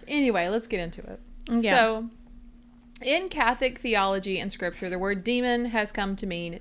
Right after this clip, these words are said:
Speaker 1: devil. And it also refers to evil spirits or fallen angels.
Speaker 2: Dun, dun, dun.
Speaker 1: So, that is the Catholic and scripture definition of a demon.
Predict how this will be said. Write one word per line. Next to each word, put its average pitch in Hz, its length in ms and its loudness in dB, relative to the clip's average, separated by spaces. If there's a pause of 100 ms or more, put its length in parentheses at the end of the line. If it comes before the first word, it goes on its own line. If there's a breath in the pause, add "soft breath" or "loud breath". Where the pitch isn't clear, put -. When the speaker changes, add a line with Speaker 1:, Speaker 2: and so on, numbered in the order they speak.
Speaker 1:
devil. - 360 -4 (400 loud breath)
And 190 140 -4
it 202 60 -4
also 262 340 2
refers 208 540 0
to 175 160 -8
evil 254 260 -4
spirits 170 600 -4
or 247 440 0 (280)
fallen 180 240 -4
angels. - 540 -14 (160)
Speaker 2:
Dun, 240 120 -12
dun, - 100 -18
dun. - 100 -20 (1080 loud breath)
Speaker 1:
So, 214 220 -12 (800 loud breath)
that 220 200 2
is 233 180 2
the 214 520 -2 (680 loud breath)
Catholic 240 640 -2
and 202 120 -4
scripture 226 400 -6
definition 240 720 -4
of 247 120 -2
a 262 40 -2
demon. 262 440 -8